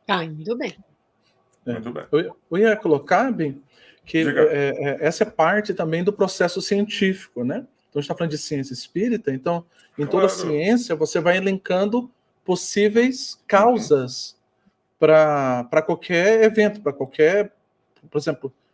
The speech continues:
Speaker 2: pro coronavírus, né, que aconteceu, eles foram estudando, foi se elencando os, o-, os especialistas da área, né, os pesquisadores,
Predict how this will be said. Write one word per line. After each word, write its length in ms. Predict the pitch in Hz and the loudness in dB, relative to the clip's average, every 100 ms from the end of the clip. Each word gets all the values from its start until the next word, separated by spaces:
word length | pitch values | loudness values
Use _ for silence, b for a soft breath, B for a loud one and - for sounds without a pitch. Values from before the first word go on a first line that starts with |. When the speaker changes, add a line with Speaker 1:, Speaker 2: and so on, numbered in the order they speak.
| _ | _
Speaker 2:
pro 120 | 165 | -6
coronavírus, 880 | 165 180 180 185 160 143 117 117 - - | 0 2 4 2 0 0 -2 -8 -16 -8
né, 160 | 180 | -8
que 80 | 214 | -6
aconteceu, 680 | 143 135 147 - 202 262 - _ _ _ _ | -8 -6 -6 0 0 0 -4 _ _ _ _
eles 260 | - 156 160 | -6 -4 -2
foram 200 | 170 147 | 0 0
estudando, 580 | 143 - 160 170 196 285 | 0 -2 0 2 2 0
foi 200 | - 170 | -2 -2
se 100 | - | 0
elencando 480 | 165 165 170 180 214 | -2 -2 -2 0 0
os, 300 | 151 - - _ - | -2 -6 -16 _ -10
o-, 440 | 143 131 139 123 | -8 -4 -6 -6
os 140 | 120 127 | -8 -12
especialistas 800 | 123 147 139 131 123 180 143 143 | -2 -2 0 -2 -2 -2 -2 2
da 120 | 131 | 2
área, 360 | 123 165 240 123 | 4 2 0 -4
né, 300 | 170 285 123 113 | 0 0 0 -6
os 120 | - | -10
pesquisadores, 880 | 143 - 151 151 151 160 220 262 | -14 -8 0 0 2 2 0 -4